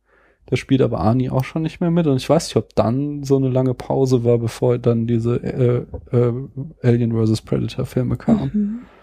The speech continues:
Speaker 1: So genau, weiß nicht. Aber Predator eins fand ich richtig gut. Hab ich natürlich auch irgendwie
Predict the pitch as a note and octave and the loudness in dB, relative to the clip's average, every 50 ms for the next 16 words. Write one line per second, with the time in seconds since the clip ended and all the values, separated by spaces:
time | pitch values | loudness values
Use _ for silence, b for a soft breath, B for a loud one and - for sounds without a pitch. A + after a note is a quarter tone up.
0 | B B B B B B B B B - - C#3 C#3+ C#3 B2 A2+ G#2+ A2 A2+ - | B B B B B B B B B 0 2 4 6 6 4 4 2 0 0 2
1 | A2+ - A#2+ A#2 G#2+ - D3 F3 G3 A3 F#3+ - D#3+ - A2 C#3 F#3 G#3+ G#3+ - | 2 2 2 4 4 4 4 4 2 2 0 0 0 0 0 2 2 2 0 0
2 | - F3+ D#3+ D3+ - - F#3 F#3 - - - G3+ F#3 D3 D#3+ - B B B B | 0 -2 0 0 -2 -4 -4 -4 -6 -6 -6 -4 -2 -2 -2 -4 B B B B
3 | B B B B B B B B B B B - - _ _ _ _ - - - | B B B B B B B B B B B -20 -20 _ _ _ _ -12 -6 -4
4 | A2+ G#2+ G#2+ G#2 - A2 - - - B2+ - - - A2 G#2+ - - | -2 -2 -2 -2 -2 -4 -4 -4 -4 -6 -6 -4 -6 -8 -6 -8 -10